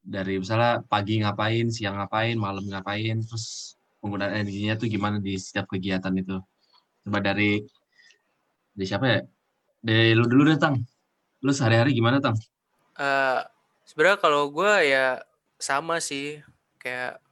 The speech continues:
Speaker 2: tetep pakai, maksudnya ya kan kita juga di rumah aja gitu kan ya, terus tetep pakai, eh, listrik gitu buat, buat melakukan kegiatan. Cuma kalau gue udah akhir-akhir ini itu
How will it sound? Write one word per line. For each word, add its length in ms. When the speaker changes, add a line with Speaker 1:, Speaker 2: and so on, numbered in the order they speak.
Speaker 2:
tetep 400
pakai, 560
maksudnya 560
ya 240
kan 320
kita 180
juga 220
di 100
rumah 320
aja 380
gitu 180
kan 160
ya, 220
terus 460
tetep 320
pakai, 560
eh, 560
listrik 680
gitu 220
buat, 240
buat 560
melakukan 400
kegiatan. 720
Cuma 320
kalau 240
gue 140
udah 240
akhir-akhir 640
ini 200
itu 280